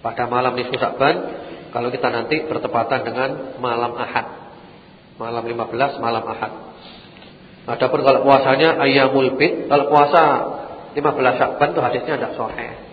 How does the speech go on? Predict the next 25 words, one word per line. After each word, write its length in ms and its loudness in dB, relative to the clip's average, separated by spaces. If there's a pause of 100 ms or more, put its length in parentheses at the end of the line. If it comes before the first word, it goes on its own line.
(1160)
Tapi 160 -8
kalau 220 0
puasa 260 2
tiga 240 0
hari 220 2
hadisnya 880 -2
sahih, 400 -8
tiga 240 -4
belas, 260 2
empat 220 -2
belas, 200 2 (200)
lima 160 -6
belas. 340 -8 (880)
Dan 160 -4
insya 160 0
Allah 160 2
bertepatan 560 0
dengan 160 -2
besok, 360 2 (440)
hari 240 -8
Jumat, 480 0
hari 160 -2
Sabtu, 340 0 (540)
hari 160 -10
Ahad. 400 -12